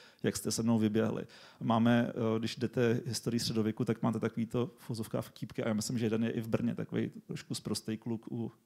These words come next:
u Jakuba. U Jakuba. Takže nemusíme daleko. <laughs> Jsou, jsou tam jako takovýhle v uvozovkách vtipy. Takže vlastně tady je taky něco, co se tam řešilo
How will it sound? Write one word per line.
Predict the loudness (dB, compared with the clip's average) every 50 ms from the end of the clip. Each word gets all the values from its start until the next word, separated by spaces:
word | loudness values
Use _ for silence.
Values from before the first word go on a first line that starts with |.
| _ _ _
u | -8 -6 -4
Jakuba. | -4 -4 -4 -4 -2 -2 -4 -4 -6 _ -20 -20 -20 _ _ _ -20 -16 -6 -2
U | -2
Jakuba. | -2 -2 -2 -4 -4 -4 -4 -6 -8 -16 -20 -20 -20 -18 _ -4
Takže | -4 -2 -2 -2 -2 -4 -6 -12 -20 _ _ _ _ _ _ _ -6
nemusíme | -2 -2 0 0 0 0 2
daleko. | 2 2 2 0 -2 -6 -8 -10 -8 -6
<laughs> | -4 -2 -2 -2 -4 -6 -6 -8 -10 -14 -18 -20 -20 -20 -20 -20 -20 _ -14
Jsou, | -10 -8 -8 -6 -6
jsou | -4 -4 -4
tam | -2 0 2 4 4
jako | 4 2 0 0
takovýhle | 0 0 0 2 2 4 4 4 4 2
v | 0 -4 -6 -4
uvozovkách | -4 -2 -4 -4 -2 -2 -2 -2 -4
vtipy. | -4 -6 -6 -6 -4 -4
Takže | -4 -4 -2 0
vlastně | 0 0 2 2
tady | 2 2 4 4 4
je | 4 4 4
taky | 2 2 0 2 4
něco, | 4 4 4 2 0
co | -4 -2
se | -2 2
tam | 4 4 6
řešilo | 6 4 2 2 2 2 2 2